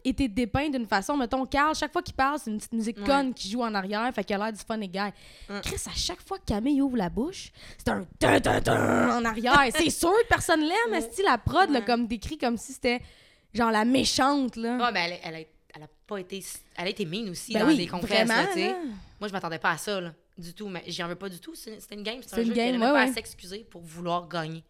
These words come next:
Speaker 1: Non, non, non, c'est clair.
Speaker 2: C'est juste qu'elle a été moins chanceuse que d'autres.
Speaker 1: Ah ouais. Comme,
Speaker 2: Hein?
Speaker 1: comme Mathieu, mettons. Mathieu aussi a
Speaker 2: Ben,
Speaker 1: été
Speaker 2: Mathieu
Speaker 1: quand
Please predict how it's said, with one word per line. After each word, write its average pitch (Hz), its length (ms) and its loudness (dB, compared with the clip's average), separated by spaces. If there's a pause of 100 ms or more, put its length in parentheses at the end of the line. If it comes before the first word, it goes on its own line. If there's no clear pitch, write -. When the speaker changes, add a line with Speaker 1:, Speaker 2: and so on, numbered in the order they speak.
Speaker 1:
Non, 240 100 4
non, 285 120 8 (120)
non, 185 80 -2
c'est 190 160 -4
clair. 190 240 0
Speaker 2:
C'est 175 60 -6
juste 180 180 -8
qu'elle 156 260 -14
a 165 60 -16
été 165 160 -16
moins 165 140 -12
chanceuse 196 280 -18
que - 120 -16
d'autres. 196 260 -16 (160)
Speaker 1:
Ah 208 200 -2
ouais. 175 160 -6 (180)
Comme, 190 240 0
Speaker 2:
Hein? 113 100 -12
Speaker 1:
comme 202 260 -4
Mathieu, 185 520 -8
mettons. 226 320 -8
Mathieu 202 280 -10
aussi 220 300 -12
a 196 40 -8
Speaker 2:
Ben, 196 80 0
Speaker 1:
été 190 60 0
Speaker 2:
Mathieu 170 260 -4
Speaker 1:
quand 190 80 -2